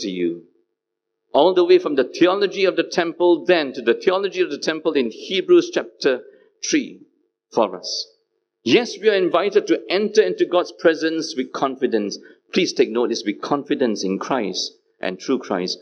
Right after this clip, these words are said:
It's not to enter with arrogance, with presumption. Thinking that you are born into a Christian family, I can enter. Thinking that I serve as a musician here and I've led ten thousand songs,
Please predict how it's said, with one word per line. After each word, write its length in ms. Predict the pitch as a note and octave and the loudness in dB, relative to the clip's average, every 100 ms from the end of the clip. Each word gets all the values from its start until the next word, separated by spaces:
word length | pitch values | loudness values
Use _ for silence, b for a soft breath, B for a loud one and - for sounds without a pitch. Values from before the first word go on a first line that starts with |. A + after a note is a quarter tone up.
| b b b | b b b
It's 200 | A2+ A2+ | 0 0
not 220 | D3 A#2 | -4 -2
to 160 | A2 - | -6 -4
enter 600 | A#2+ A2+ - A2+ A2 - _ _ _ _ _ _ | -6 -6 -2 -2 -2 -8 _ _ _ _ _ _
with 180 | F#2 G2+ - | -2 -2 -2
arrogance, 840 | F#2+ F#2+ G2 F#2 - - - - - _ _ _ _ _ _ _ _ _ - | -4 -4 -4 -6 -12 -14 -12 -12 -14 _ _ _ _ _ _ _ _ _ -4
with 220 | - D3 D3 | 2 2 2
presumption. 760 | B2 A#2 G#2+ A2 G2 E2+ - _ _ _ _ _ _ _ _ _ _ - | -2 0 -4 -6 -12 -14 -18 _ _ _ _ _ _ _ _ _ _ 4
Thinking 380 | G3 F#3+ G#3 | 4 4 2
that 140 | F3+ D#3+ | 4 2
you 120 | D#3+ | 2
are 60 | - | 0
born 320 | - F3+ F3+ | 2 2 2
into 220 | E3 D#3+ | 2 2
a 60 | C#3 | 4
Christian 360 | F3+ - F3+ | 2 2 0
family, 500 | E3 E3 D#3+ D#3+ D#3+ | 0 -2 0 0 0
I 140 | - A2+ | 0 -2
can 220 | A2+ G#2+ | -2 -4
enter. 520 | G#2+ G#2+ G#2 F#2+ F2+ _ _ _ _ - _ | -4 -6 -4 -6 -6 _ _ _ _ -20 _
Thinking 300 | F#3+ F#3+ G3 | 2 2 4
that 100 | F3 | 2
I 100 | C3+ | 2
serve 420 | C#3+ - G3 F#3+ E3+ | -2 -2 0 2 2
as 120 | D3+ | 2
a 40 | |
musician 540 | D3 E3 F3+ E3+ F3 F3 | 4 4 4 2 0 0
here 260 | E3+ F3 | 2 4
and 140 | C#3 C#3 | 4 0
I've 160 | B2+ | 0
led 280 | D3 E3+ - | 0 -2 0
ten 200 | E3+ E3+ | -2 0
thousand 440 | E3 D#3 D#3 E3 | -2 -2 -2 -2
songs, 360 | - D#3 D#3+ D3 | 0 -2 -2 -4